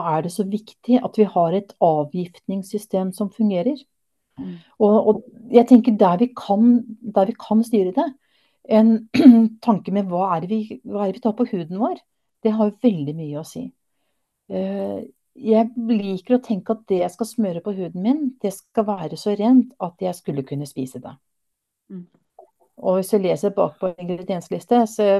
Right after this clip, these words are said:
Speaker 1: på en sånn hudkrem, så tenker jeg, det vil ikke jeg spist. Så det å bruke naturlige oljer, eh, bruke kokosolje eller shea smør, aloe vera, olivenolje, alle sånne ting er naturlige og fine og kan smøres på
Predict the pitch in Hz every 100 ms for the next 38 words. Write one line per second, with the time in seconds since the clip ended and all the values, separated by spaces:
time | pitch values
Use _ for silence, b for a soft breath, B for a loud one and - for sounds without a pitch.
0 | 196 196 190 190 185 196 185 190 - 214
1 | 262 226 214 175 170 - - - - 147
2 | 139 135 139 135 - - - - _ _
3 | _ _ _ _ _ _ _ _ 254 226
4 | 208 220 220 180 - 196 214 - 196 165
5 | 180 214 185 180 285 - - - 202 202
6 | 196 180 - - - 185 208 190 - 185
7 | 180 175 - 196 214 196 185 208 208 -
8 | - 185 190 - 175 180 180 - 175 180
9 | 185 175 - 165 175 175 165 160 165 170
10 | 170 _ 185 175 160 160 165 160 165 175
11 | - _ _ _ - 208 196 175 - 202
12 | 175 - 262 311 - 175 190 196 - -
13 | 170 147 147 185 196 208 151 175 254 -
14 | - 190 - 185 160 160 - 170